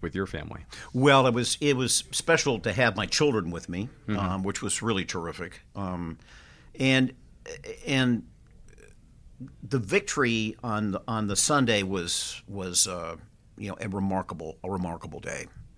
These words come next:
Speaker 2: I mean, to be able to be there fifty years later and watch us win the class was, was really great.
Speaker 1: Mm-hmm.
Speaker 2: You know, you can't. One of my top five highlights of my racing career probably was that victory last year or this year.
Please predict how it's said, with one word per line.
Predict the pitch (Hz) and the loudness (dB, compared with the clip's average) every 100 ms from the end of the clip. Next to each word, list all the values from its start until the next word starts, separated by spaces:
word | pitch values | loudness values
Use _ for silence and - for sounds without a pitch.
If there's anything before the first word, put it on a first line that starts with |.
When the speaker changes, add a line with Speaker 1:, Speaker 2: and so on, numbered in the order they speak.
| - - - - - - - | -20 -20 -20 -20 -20 -20 -8
Speaker 2:
I | 113 | -2
mean, | 117 107 | 0 0
to | - | -4
be | 98 117 | 0 2
able | 107 101 | 2 2
to | |
be | 76 104 | 0 0
there | 95 92 90 87 85 - - | 2 0 0 -2 -8 -6 -2
fifty | 110 101 | 0 0
years | 98 95 | 0 2
later | 98 101 92 | 2 0 0
and | 85 | 0
watch | 87 92 - | 0 0 6
us | 87 - - - - - - - - - - - - - | 8 8 4 -18 -20 -20 -20 -20 -20 -20 -20 -20 -14 0
win | 107 95 | 4 4
the | 73 | 2
class | 101 92 80 - | -2 0 2 2
was, | 76 - - - | 4 4 4 0
was | 98 - | -6 -2
really | 95 78 | -2 -4
great. | 78 82 - - - | -4 -4 -6 -8 -10
Speaker 1:
Mm-hmm. | 110 90 87 - - - | -8 -6 -8 -8 -14 -10
Speaker 2:
You | - | -4
know, | 95 | -2
you | 95 | -2
can't. | - 107 - - - - - - - - - - - - 113 - - | 0 0 -2 -8 -20 -18 -18 -20 -20 -20 -20 -20 -20 -20 -18 -14 -10
One | 107 104 123 | -4 4 6
of | 107 | 8
my | 98 92 | 6 4
top | - 101 - - | 4 2 2 -4
five | - 104 90 80 | 4 6 8 4
highlights | - 98 80 78 - | 4 4 2 0 -2
of | |
my | 82 | -2
racing | 80 85 85 - | -2 0 0 0
career | - - 87 - | -2 -4 -4 -6
probably | - - - | -8 -8 -8
was | - - | -6 -4
that | - 123 | -4 -4
victory | - - - 95 | -8 -8 -8 -8
last | - - - | -6 -4 -4
year | - 123 | -4 -8
or | 110 | -6
this | - - - | -6 -4 -6
year. | 113 | -6